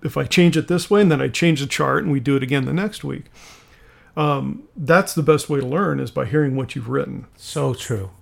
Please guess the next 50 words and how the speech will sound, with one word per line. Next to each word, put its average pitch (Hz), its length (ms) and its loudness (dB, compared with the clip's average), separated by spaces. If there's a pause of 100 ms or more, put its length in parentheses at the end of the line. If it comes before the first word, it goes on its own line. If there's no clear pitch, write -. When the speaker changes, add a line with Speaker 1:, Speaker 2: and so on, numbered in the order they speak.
(140)
Speaker 1:
Yeah, 147 120 0
you 135 60 -2
Speaker 2:
Wow. 160 200 4
Speaker 1:
learn 165 140 6
more 151 160 4
in 135 80 -2
five 147 320 2
minutes 135 280 -2
than 147 100 -2
you 135 140 -2
learn 131 180 -4
in 120 40 -8
four 135 240 -6
years 131 180 -6
of 117 60 -12
college. - 420 -8 (800)
Speaker 2:
<sighs> - 40 -14 (500)
And 185 200 6
you 185 60 2
keep 247 260 0
going 214 260 4
back 180 220 4
to - 100 -6
that, 147 160 0
and 151 100 -2
I 143 80 2
love 147 320 2
that, 127 220 -2
because 131 280 -4 (260)
that's 170 260 0
really 180 300 4
essentially 165 380 -2
what 139 200 -2
this 127 140 -6
podcast 135 600 -6
is 110 120 -10
about. 120 460 -2
And 123 160 -10
the, 123 160 -14 (280)
my, 131 280 0
my 127 300 0 (260)
slogan 147 480 2
is, 127 200 -4
you 143 80 -2
know, 120 100 -4
empowering 127 840 -2 (220)
future 147 400 -4
generations 120 880 -4
with 104 280 -16
strategies 107 840 -6